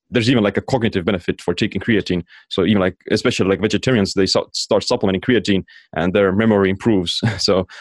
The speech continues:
so, like, most people there aren't eating, I think, like, even the, the, the regular person, an omnivore, they aren't eating, like,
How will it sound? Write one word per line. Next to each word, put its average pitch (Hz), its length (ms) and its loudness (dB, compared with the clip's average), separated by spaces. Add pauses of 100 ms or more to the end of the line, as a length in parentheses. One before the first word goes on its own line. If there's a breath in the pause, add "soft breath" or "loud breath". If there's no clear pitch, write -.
so, 98 100 0
like, 98 160 0
most 117 240 2
people 95 320 2
there 95 260 4
aren't 107 300 2
eating, 101 380 0 (560 soft breath)
I 98 60 -2
think, 117 200 0
like, 101 160 2
even 104 400 2
the, 95 200 0
the, 101 120 2
the 101 120 4
regular 110 540 4
person, 101 480 0
an 95 120 0
omnivore, 104 600 4
they 92 120 2
aren't 101 300 2
eating, 92 320 0
like, 85 260 0